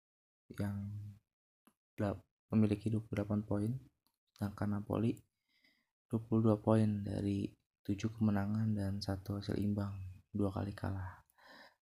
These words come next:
Sedangkan Roma ada di peringkat delapan. Selanjutnya,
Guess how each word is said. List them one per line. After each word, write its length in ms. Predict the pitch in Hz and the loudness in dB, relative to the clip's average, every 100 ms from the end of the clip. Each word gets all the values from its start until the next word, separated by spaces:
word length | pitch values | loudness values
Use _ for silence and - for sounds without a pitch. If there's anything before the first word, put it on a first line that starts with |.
| _ | _
Sedangkan 320 | 107 101 104 | -4 -2 0
Roma 320 | 104 113 113 | 2 4 4
ada 80 | 107 | 2
di 80 | 107 | 0
peringkat 640 | 101 104 107 101 - _ | -2 -4 -6 -8 -10 _
delapan. 640 | 98 95 95 95 92 90 90 - - - - _ _ _ - - - - - - _ _ _ _ _ | -4 -2 -2 -4 -2 -4 -6 -12 -20 -20 -20 _ _ _ -20 -20 -20 -20 -20 -20 _ _ _ _ _
Selanjutnya, 800 | - - 113 110 107 120 123 131 | -14 0 2 2 2 0 0 -2